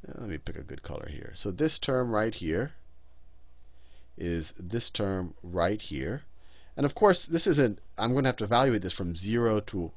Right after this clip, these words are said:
infinity. So let me write that, zero to infinity. I could put a little bracket there or something, but you know we're gonna have to evaluate that. And then from that, we're going to have to subtract the integral, and let me not forget our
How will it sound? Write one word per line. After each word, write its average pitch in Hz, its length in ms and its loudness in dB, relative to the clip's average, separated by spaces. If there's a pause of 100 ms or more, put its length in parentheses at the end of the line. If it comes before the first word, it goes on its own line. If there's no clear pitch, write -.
(160)
infinity. 85 440 -2
So - 120 -8
let 87 80 -4
me 80 60 -2
write 78 240 -2
that, 71 260 -8
zero 90 320 -2
to 80 80 -4
infinity. - 400 -8
I 53 60 -8
could - 180 -12
put - 120 -8
a - 20 -10
little - 240 -10
bracket - 340 -4
there 58 160 -4
or 65 60 -6
something, 143 400 -2
but 156 100 4
you 151 140 6
know 135 100 10
we're 120 60 6
gonna 117 100 6
have 113 80 2
to 101 80 0
evaluate 85 520 2
that. 113 280 6 (460)
And 131 80 6
then 147 120 8
from 220 460 4
that, 117 260 6
we're 127 100 2
going 131 180 4
to 135 60 2
have 139 120 0
to 123 80 -4
subtract 156 840 2 (380)
the 117 220 4
integral, 95 460 6
and 143 80 6
let 117 80 2
me 85 240 0 (240)
not 101 180 0
forget 92 260 -2
our 76 220 0